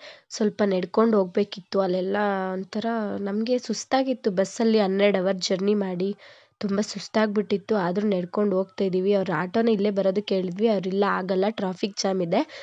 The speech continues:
ಬರಕ್ಕಾಗಲ್ಲ, ನೀವು ನಡ್ಕೊಂಡ್ ಹೋಗ್ಬಿಟ್ಟು ಆರಾಮಾಗ್ ಬನ್ನಿ, ನಾವ್ ವೇಟ್ ಮಾಡ್ತಾ ಇರ್ತೀವಿ" ಅಂತ ಹೇಳಿದ್ರು. ಆಯ್ತು ಅಂತ ಹೇಳ್ಬಿಟ್ಟು ನಾವು ನಡ್ಕೊಂಡ್ ಹೋಗ್ಬಿಟ್ಟು ನೋಡ್ಕೊಂಡ್ ಬಂದ್ವಿ.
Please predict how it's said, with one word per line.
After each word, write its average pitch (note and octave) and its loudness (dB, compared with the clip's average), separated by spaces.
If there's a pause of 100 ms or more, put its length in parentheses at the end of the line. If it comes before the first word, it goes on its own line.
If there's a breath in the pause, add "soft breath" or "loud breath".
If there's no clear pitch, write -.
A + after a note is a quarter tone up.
(200 loud breath)
ಬರಕ್ಕಾಗಲ್ಲ, G#3+ 4
ನೀವು G#3+ 4
ನಡ್ಕೊಂಡ್ F#3+ 0
ಹೋಗ್ಬಿಟ್ಟು F#3+ 0
ಆರಾಮಾಗ್ F#3 -2
ಬನ್ನಿ, F#3+ -2
ನಾವ್ G3+ 0
ವೇಟ್ F#3+ 2
ಮಾಡ್ತಾ F#3+ 0
ಇರ್ತೀವಿ" F3+ -2
ಅಂತ F#3 -4
ಹೇಳಿದ್ರು. F3 -2
ಆಯ್ತು F#3 -4
ಅಂತ F#3+ -6
ಹೇಳ್ಬಿಟ್ಟು F3+ -2
ನಾವು A3 2 (480 loud breath)
ನಡ್ಕೊಂಡ್ G#3 4
ಹೋಗ್ಬಿಟ್ಟು G3 0
ನೋಡ್ಕೊಂಡ್ G3+ 2
ಬಂದ್ವಿ. F3+ -2